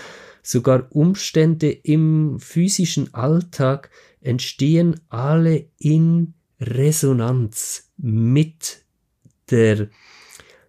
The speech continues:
ja, ich sag dem jetzt halt Energie oder den Kräften in uns. Und Spannungen, die in uns sind, die führen zu Situationen, die mit diesen Anspannungen resonieren.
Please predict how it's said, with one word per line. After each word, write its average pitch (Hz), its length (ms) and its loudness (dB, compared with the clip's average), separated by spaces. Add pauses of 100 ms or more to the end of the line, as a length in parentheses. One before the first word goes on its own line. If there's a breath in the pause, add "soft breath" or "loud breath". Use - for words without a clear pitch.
(220 loud breath)
ja, 110 300 0
ich 123 120 0
sag 117 240 -2
dem 123 160 2
jetzt 120 200 -2
halt 101 200 -2
Energie 123 520 0
oder 127 180 0
den 98 240 -2
Kräften - 760 -2
in 127 300 2
uns. - 640 -8 (1000)
Und 117 420 2 (360 loud breath)
Spannungen, 139 840 2
die 127 300 -2
in 147 140 2
uns 147 360 -2
sind, 131 280 0 (100)
die 120 80 -4
führen 156 720 0
zu 156 160 -8
Situationen, 127 1000 0
die 127 140 0
mit 131 220 -2
diesen - 340 -4
Anspannungen 123 1000 0
resonieren. 101 960 -2